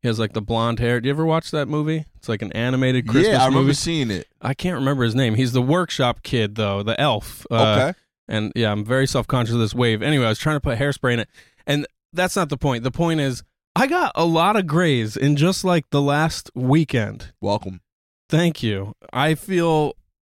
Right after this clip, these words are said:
Speaker 1: so stressed and tired. My kid got sick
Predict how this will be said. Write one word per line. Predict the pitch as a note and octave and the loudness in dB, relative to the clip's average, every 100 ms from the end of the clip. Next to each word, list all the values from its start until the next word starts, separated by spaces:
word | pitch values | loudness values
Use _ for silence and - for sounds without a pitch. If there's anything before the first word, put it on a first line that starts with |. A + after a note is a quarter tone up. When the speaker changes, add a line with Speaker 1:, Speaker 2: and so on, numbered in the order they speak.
| _ _ | _ _
Speaker 1:
so | - - D#3+ F#3 G3+ G3+ | -8 -2 2 4 2 0
stressed | - D#3 C3 A#2 - - | -2 0 0 0 -4 -4
and | B2+ B2 | -4 0
tired. | D3 B2 A#2 A2 B2+ - _ _ _ | 0 2 2 0 -2 -8 _ _ _
My | A2+ | -6
kid | - D#3+ D#3+ | -2 -2 0
got | D#3+ - | -2 -2
sick | - C#3+ - - | -2 -2 -2 -14